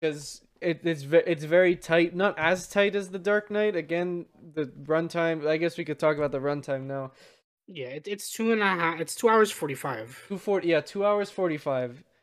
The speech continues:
Speaker 2: So it's, it's fifteen minutes longer than The Dark Knight.
Speaker 1: Yeah.
Speaker 2: Uh, and I, and I don't think it uses that time, uh, super well. Um, I think, for the most part, everything with Talia can be cut, <laughs> and that'll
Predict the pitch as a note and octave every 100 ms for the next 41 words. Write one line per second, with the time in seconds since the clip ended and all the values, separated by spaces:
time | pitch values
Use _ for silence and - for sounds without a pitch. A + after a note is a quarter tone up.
0 | _ - D#3+ D#3+ D#3+ - D#3+ - A#3 -
1 | A#3+ G3+ F3+ F3 E3 D#3+ D3+ C#3+ C3+ C3
2 | C3 B2 A#2+ C3 A#2+ A2+ A2 A2+ _ _
3 | - A#2+ - _ _ _ _ _ D#3 D3
4 | E3 E3+ F3 D#3+ D#3+ D#3 D3+ - E3+ G3+
5 | G#3+ G#3 G#3 G#3 C3+ C#3+ E3 E3 E3 D3
6 | D3+ D3+ D#3+ D3+ D3 D3 C#3+ _ _ _
7 | _ - C#3 - - D3 D#3+ C3+ C3+ D#3+
8 | F3+ _ _ _ _ - D#3 D3 E3 F3+
9 | G3 A3 - - - - - F#3+ D3 D3
10 | D3 - F3+ F3 D3 D3+ D3 E3+ D3+ C#3+
11 | - C3+ C#3+ D3+ D#3+ - _ _ - -
12 | D3 C3+ - D3 - _ - - - -
13 | - A4+ - G3+ F3 D#3 D3+ D3+